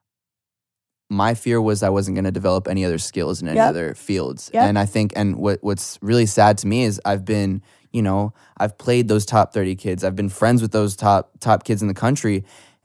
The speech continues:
Speaker 1: and perhaps an injury, perhaps X, Y, or Z,
Speaker 2: Mm-hmm.
Speaker 1: and they get out, they're twenty-two, twenty-three,
Speaker 2: Mm-hmm.
Speaker 1: they're not pro, and they have no other skills.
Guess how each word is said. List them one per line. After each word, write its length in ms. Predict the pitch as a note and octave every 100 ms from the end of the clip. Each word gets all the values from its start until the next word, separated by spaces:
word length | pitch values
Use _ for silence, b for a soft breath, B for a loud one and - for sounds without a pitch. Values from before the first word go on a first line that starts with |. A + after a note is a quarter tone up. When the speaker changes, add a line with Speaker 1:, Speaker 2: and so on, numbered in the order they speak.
| -
Speaker 1:
and 520 | A#2 A2+ A2 G#2 G2 - _ -
perhaps 360 | A2 G#2+ -
an 60 | F#2+
injury, 420 | A2+ A2+ A#2 A2+
perhaps 420 | G#2 G#2 F#2+ F#2
X, 220 | - G#2 -
Y, 120 | G#2
or 120 | G2
Z, 300 | G2+ - B2+
Speaker 2:
Mm-hmm. 80 | C#4+ b b b _ -
Speaker 1:
and 220 | G#2+ G#2
they 80 | G#2
get 160 | G2+ G#2+
out, 220 | A#2+ B2
they're 80 | G2
twenty-two, 500 | - A2+ G#2+ - A2
twenty-three, 680 | - G2+ G2 - G2+ G2 A#2+
Speaker 2:
Mm-hmm. 320 | A3+ G#3+ A3+
Speaker 1:
they're 120 | C4 G2
not 280 | F#2+ A2 -
pro, 520 | - G2+ G2 G#2+ A#2 _ _ _ _ -
and 200 | G2+ G2+
they 60 |
have 160 | G#2 G2+
no 280 | G2+ G2 F#2+
other 160 | F#2+
skills. 520 | F#2+ - A2+ F#2 -